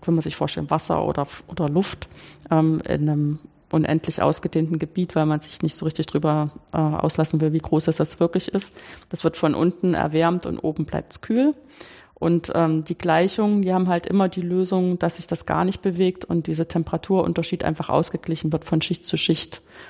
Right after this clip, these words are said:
Hat man so ein lineares Profil zwischen dem Kalten und dem Warmen. Aber wenn der Temperaturunterschied zu groß wird,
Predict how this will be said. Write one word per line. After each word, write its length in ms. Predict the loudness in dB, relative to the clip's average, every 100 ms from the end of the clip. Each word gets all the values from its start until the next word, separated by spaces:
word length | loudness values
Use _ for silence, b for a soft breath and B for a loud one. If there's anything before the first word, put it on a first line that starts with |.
| B
Hat 140 | -2
man 80 | 0
so 80 | 2
ein 80 | 0
lineares 560 | 2 2 2 0 -4
Profil 420 | -6 -8 -2 -2 0
zwischen 240 | -4 -2
dem 100 | -2
Kalten 360 | 2 0 0 -2
und 140 | 0
dem 120 | 0 0
Warmen. 340 | 0 0 -2 B B B
Aber 140 | -4 2
wenn 160 | 2
der 100 | 2
Temperaturunterschied 840 | 2 -2 -2 -2 -2 -2 -2 -6 -6
zu 100 | -6
groß 400 | 0 0 0 0
wird, 280 | -2 -2